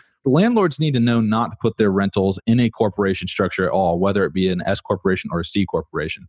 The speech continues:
Putting the real estate in the S corporation can be a tax event. Buying the r-, real estate within an S corporation isn't that big of a deal.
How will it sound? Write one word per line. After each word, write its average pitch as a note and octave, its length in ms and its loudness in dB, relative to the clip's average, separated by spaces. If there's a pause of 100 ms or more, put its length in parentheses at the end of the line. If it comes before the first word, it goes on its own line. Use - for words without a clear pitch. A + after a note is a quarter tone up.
(120)
Putting A3+ 260 2
the A#2 120 2
real B2 260 2
estate G#2+ 400 0
in A#2+ 180 2
the A#2 120 4
S A2+ 120 0
corporation A2 560 0
can G2 140 -8
be F2 120 2
a E2 40 -2
tax - 360 -6
event. G2 320 0 (320)
Buying C#3 440 2
the C3+ 100 2
r-, A#2+ 180 0
real A#2 200 4
estate A2+ 280 0 (140)
within G#2+ 520 0
an B2 100 2
S A#2+ 120 0
corporation A#2 680 -2
isn't A#2+ 300 0
that A#2+ 200 -2
big A#2+ 140 0
of A#2 100 -2
a A#2 40 0
deal. A#2+ 320 0